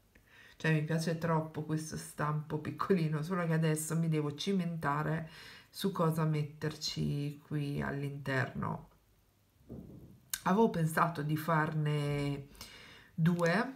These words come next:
visto che sono così piccolini, eh, potrei crearne appunto un portachiavi e mettere qui all'interno la foto dei miei due cagnolini. L'idea, eh, in questo momento è questa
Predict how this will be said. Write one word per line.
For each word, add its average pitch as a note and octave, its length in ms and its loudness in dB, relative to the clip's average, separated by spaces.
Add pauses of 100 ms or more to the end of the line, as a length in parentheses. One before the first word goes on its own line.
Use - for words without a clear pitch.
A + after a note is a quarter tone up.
(180)
visto F#3 340 0
che E3 100 -4
sono D#3 240 -2
così D#3 300 0
piccolini, D#3 920 -2
eh, C#3+ 360 -2
potrei D#3 260 -2
crearne D#3 340 2
appunto D#3+ 600 0
un D#3+ 180 4
portachiavi D3+ 1000 -2 (340)
e F3 100 -6
mettere D#3+ 600 4
qui F3+ 140 0
all'interno E3 680 2
la D3+ 80 4
foto D3 1120 0
dei D#3 160 2
miei D#3 160 2
due D#3 160 0
cagnolini. D3 840 0 (1200)
L'idea, E3+ 840 0
eh, C#3+ 240 0
in D3 140 -2
questo D#3 240 -2
momento D#3+ 320 2
è C3 80 -6
questa C3+ 520 -4